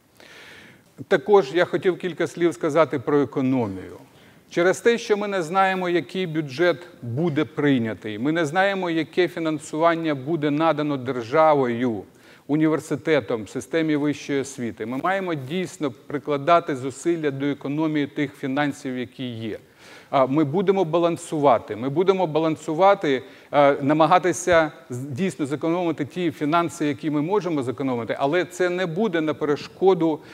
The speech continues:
е, е, діяльності, нормальній діяльності університету. Я впевнений, що і бібліотека буде працювати, я впевнений, що всі служби університету також будуть, е, працювати.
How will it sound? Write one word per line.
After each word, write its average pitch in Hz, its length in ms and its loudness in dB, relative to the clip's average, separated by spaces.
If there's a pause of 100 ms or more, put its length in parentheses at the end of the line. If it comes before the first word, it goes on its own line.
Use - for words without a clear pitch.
(140)
е, 143 220 6
е, 143 500 4 (320)
діяльності, 156 640 4
нормальній 143 480 0
діяльності 127 640 -2
університету. 117 720 -6
Я 107 100 -6
впевнений, 175 460 -2
що - 140 -4
і 139 40 -2
бібліотека 139 600 -2
буде 147 200 -2
працювати, 135 640 -4 (240)
я 139 80 2
впевнений, 165 420 0
що 139 160 -6
всі 151 240 -8
служби 147 500 -4
університету 135 600 -4
також 120 340 -6
будуть, 117 360 -6 (340)
е, 123 60 0
працювати. 110 680 -6